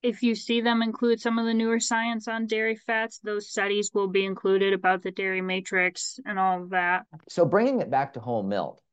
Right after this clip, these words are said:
Speaker 2: here's a question for both of you. We've talked about whole milk on Capitol Hill. We're talking about it in the agencies. Where do they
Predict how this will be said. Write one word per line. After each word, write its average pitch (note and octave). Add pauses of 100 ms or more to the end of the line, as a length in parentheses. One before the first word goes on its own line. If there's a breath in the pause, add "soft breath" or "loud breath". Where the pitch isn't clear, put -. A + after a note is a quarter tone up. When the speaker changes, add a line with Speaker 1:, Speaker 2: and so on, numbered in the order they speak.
(100)
Speaker 2:
here's E3+
a F#3
question C3+
for A2+
both F#2+
of D#2
you. B1 (440)
We've -
talked A#2+
about D#3
whole C#3
milk B2+
on C3+
Capitol A2+
Hill. C2+ (220)
We're F#2+
talking G#2
about B2
it B2
in B2+
the B2+
agencies. G2 (380)
Where G3+
do G3
they C#3